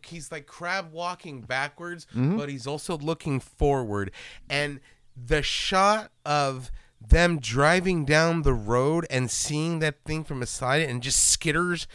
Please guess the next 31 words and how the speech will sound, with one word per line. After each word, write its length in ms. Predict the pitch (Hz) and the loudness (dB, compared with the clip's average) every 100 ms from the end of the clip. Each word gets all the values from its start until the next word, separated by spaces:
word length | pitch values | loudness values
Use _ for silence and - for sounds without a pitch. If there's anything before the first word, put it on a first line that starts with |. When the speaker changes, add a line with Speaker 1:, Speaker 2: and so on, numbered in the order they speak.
| - - | -18 -6
Speaker 1:
into 880 | 151 165 170 170 143 - 175 165 160 - _ _ - | -2 -2 -2 -6 -6 -4 -2 -4 -6 -8 _ _ -18
the 240 | 120 131 | -8 -6
forest 560 | 120 - 151 180 165 - - - _ | -6 -4 0 0 0 -4 -14 -20 _
is 220 | 151 143 - _ - | -6 -6 -8 _ 0
absolutely 1160 | 165 170 151 - 143 123 120 151 151 135 131 - | 2 2 0 -2 -2 -4 -2 -2 -2 -6 -10 -4
terrifying. 640 | - 151 143 135 - 123 120 | 2 4 4 2 2 2 4
I 160 | 123 123 | 2 2
know 380 | 123 135 147 | 4 6 6
in 140 | 156 123 | 2 0
my 160 | 113 | 0
heart 380 | 104 135 139 143 | 2 6 6 4
of 140 | 135 113 | -2 0
hearts 380 | 135 123 - | 2 2 0
one 300 | 123 120 131 | -2 0 2
day 180 | 135 131 | 4 6
I'm 120 | 120 | 6
gonna 140 | 120 117 | 4 0
be 100 | 107 | -4
driving 400 | 104 117 123 127 | 0 2 2 0
down, 300 | 120 120 120 - - | 0 0 -2 -10 0
whenever 240 | 143 160 | 4 6
I'm 120 | 190 165 | 6 6
driving 320 | 170 175 170 | 4 4 4
down 180 | 160 165 | 4 4
one 80 | 165 | 4
of 60 | |
those 180 | 160 135 | 2 2
dark 360 | 120 135 151 131 | 4 4 2 2
roads 380 | 135 147 160 160 | 2 2 0 0
like 200 | 160 - | 0 2
that. 320 | 175 185 | 4 2